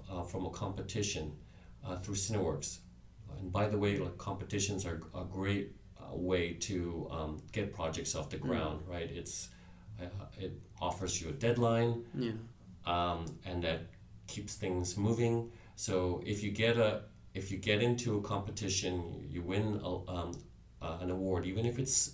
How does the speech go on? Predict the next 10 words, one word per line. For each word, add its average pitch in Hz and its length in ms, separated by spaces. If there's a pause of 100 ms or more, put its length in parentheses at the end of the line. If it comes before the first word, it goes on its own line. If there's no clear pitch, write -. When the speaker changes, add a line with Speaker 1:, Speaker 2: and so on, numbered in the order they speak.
(100)
Speaker 1:
small, 95 520 (360)
you 107 120
can 92 240
use 98 260
that 95 220
to 92 100
leverage 90 680
with, 90 360
uh, 85 200 (120)
with 92 200